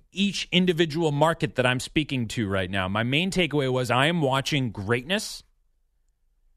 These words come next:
and I'm watching such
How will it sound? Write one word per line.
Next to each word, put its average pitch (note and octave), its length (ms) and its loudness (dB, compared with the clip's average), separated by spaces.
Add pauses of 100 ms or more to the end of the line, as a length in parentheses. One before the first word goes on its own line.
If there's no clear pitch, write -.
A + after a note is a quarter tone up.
(1080)
and C#3 100 4
I'm C#3 160 2
watching C#3 540 0 (480)
such - 720 -2